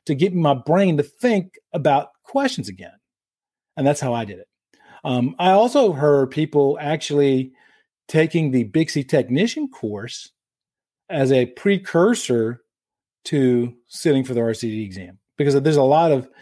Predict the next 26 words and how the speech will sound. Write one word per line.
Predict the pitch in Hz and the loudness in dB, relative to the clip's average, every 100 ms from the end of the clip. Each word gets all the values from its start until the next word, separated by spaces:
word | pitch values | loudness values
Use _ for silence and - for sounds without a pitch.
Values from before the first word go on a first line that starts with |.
| - - | -20 -10
information | 185 156 156 147 139 | -4 0 2 2 -2
that | 127 | -4
overlay | 165 143 123 110 104 | -4 -4 -4 -6 -10
between | 120 - 147 | -12 -6 -4
those | 117 110 | -4 -6
two | 113 | -12
programs. | - 165 120 92 - - | -2 -2 -2 -8 -18 -10
There's | 135 151 147 | -10 -8 0
a | |
lot | 175 170 | 2 2
of | 151 | 2
stuff | 151 | -2
that's | 127 | 0
in | 143 | 2
the | 135 | 2
R | 131 | 2
C | 131 | 2
D | 127 | 0
D | 131 | 2
that's | 127 113 - | 0 -2 -4
not | 139 160 143 | 0 2 2
in | 123 | 0
the | 120 | 0
Bixby | 131 113 | -2 -4
technician | 101 117 104 185 220 107 | -12 -10 -6 -4 -4 -8
stuff, | - 104 | -10 -12